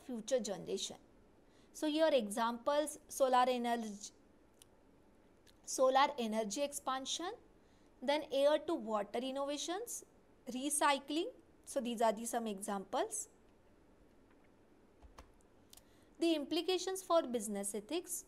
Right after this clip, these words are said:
of such thinking occur on different levels. So sometimes implications are narrower or sometimes the implications are broader also. Means a narrow concept of economic sustainability,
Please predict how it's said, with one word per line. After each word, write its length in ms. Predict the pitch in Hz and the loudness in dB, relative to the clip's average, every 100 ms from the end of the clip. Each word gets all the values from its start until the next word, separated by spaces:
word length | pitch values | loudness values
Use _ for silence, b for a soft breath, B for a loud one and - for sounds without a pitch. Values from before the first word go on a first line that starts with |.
| 277 | -4
of 100 | 277 | -2
such 320 | - 311 - - | 0 0 -2 -10
thinking 520 | 240 233 233 302 339 381 B B B B | -8 -6 -6 -6 -6 -8 B B B B
occur 420 | 262 277 330 262 - | 0 2 2 2 0
on 200 | - 262 | -4 -4
different 460 | 233 233 - 269 269 | -4 -6 -2 -4 0
levels. 480 | 208 143 - - - - - - b b - | -4 -4 -8 -10 -12 -16 -20 -20 b b -8
So 360 | - 330 349 - B B | 0 0 0 -4 B B
sometimes 840 | - 262 226 247 339 294 269 302 - - | -4 0 0 0 2 2 0 -8 -12 -6
implications 880 | 269 262 254 330 349 349 330 359 349 | -4 -2 0 -2 0 -2 0 -4 0
are 200 | 339 339 330 | 0 0 -2
narrower 500 | 240 214 202 240 185 - B B B | -2 0 0 0 -2 -4 B B B
or 180 | - 320 | 0 0
sometimes 800 | 311 311 311 311 320 320 330 311 | 2 0 0 0 2 2 -2 -2
the 120 | 320 | 0
implications 680 | 294 262 294 311 302 311 302 | -2 -4 -4 -4 -4 -4 0
are 140 | 330 | 2
broader 440 | 285 226 208 180 202 | 2 2 2 2 -2
also. 380 | 180 165 - - - _ b b b b | -6 -8 -12 -12 -20 _ b b b b
Means 340 | 247 330 403 - - | -6 -4 -4 -4 -4
a 80 | 285 | -2
narrow 360 | 277 269 349 | 2 4 2
concept 480 | 349 349 320 349 349 | 0 -2 0 -2 2
of 160 | 339 330 | 2 0
economic 520 | 294 302 302 302 302 | -2 -2 -2 -8 -6
sustainability, 960 | - 262 - 269 294 269 233 208 220 | -4 -4 -2 -4 -4 -4 -4 -4 -8